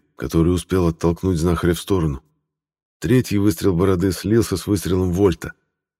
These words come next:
Очередь из А К М прервала похождение отрицателя в этом мире. Преобразование организма в местных условиях увеличивало его живучесть, иногда до невероятных пределов.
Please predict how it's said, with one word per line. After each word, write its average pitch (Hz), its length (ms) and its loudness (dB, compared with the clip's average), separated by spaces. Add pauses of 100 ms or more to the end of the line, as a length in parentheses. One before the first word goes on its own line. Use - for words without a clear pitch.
(420)
Очередь 104 480 0
из 92 140 0
А 90 80 0
К 95 140 -2
М 95 260 2
прервала 90 540 2
похождение 82 580 0
отрицателя 80 580 0
в 73 40 -2
этом 78 200 -2
мире. 80 300 0 (1200)
Преобразование 87 680 2
организма 95 500 2
в 92 60 0
местных 92 340 -2
условиях 95 480 0
увеличивало 90 540 0
его 87 100 2
живучесть, 87 600 -2 (320)
иногда 87 340 0
до 90 80 0
невероятных 98 600 4
пределов. 76 520 -2